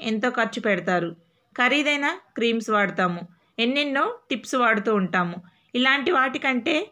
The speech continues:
కొన్ని ఇంటి చిట్కాలు వాడటం వల్ల ఎంతో అందంగా తయారవ్వచ్చు. అందులో ఒకటే టమాటో. దీన్ని ఉపయోగించి ఎలా అందంగా తయారవ్వచ్చో తెలుసుకుందాం. టమాటోలో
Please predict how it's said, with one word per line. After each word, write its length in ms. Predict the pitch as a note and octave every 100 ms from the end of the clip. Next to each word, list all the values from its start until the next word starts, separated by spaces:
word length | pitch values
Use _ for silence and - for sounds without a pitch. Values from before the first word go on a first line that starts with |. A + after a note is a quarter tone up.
| _ _ -
కొన్ని 280 | A#3+ A3+ C4+ - A3
ఇంటి 160 | A3+ B3+
చిట్కాలు 400 | B3 - A#3 A3+
వాడటం 340 | A3 G#3+ A3+ A3
వల్ల 220 | A3 A3+ E4+ - - G#3
ఎంతో 260 | G#3 B3 A#3
అందంగా 380 | G#3+ G#3 G#3 A#3 G#3
తయారవ్వచ్చు. 680 | G3 F#3+ F#3 F3 F3 - - - _ - A3+
అందులో 260 | B3+ D4 C4
ఒకటే 300 | G#3 G#3 B3 G4 - - G3+
టమాటో. 440 | G3 F#3+ F#3 F#3 - _ _ G#3
దీన్ని 220 | C#4+ D4 C4+
ఉపయోగించి 600 | G#3+ C#4+ C#4 C4+ B3+ B3+ D4+ - D#4
ఎలా 160 | E4+ B3 A#3+
అందంగా 340 | A#3 A#3+ A#3 A#3+ A3
తయారవ్వచ్చో 640 | G#3+ G#3+ G#3 G#3 G#3 B3+ F#4+ -
తెలుసుకుందాం. 560 | G#3 - - F3 F3 F#3+ - _ _ _ _ _ _ _ -
టమాటోలో 560 | C4 C#4+ D#4 D#4 B3+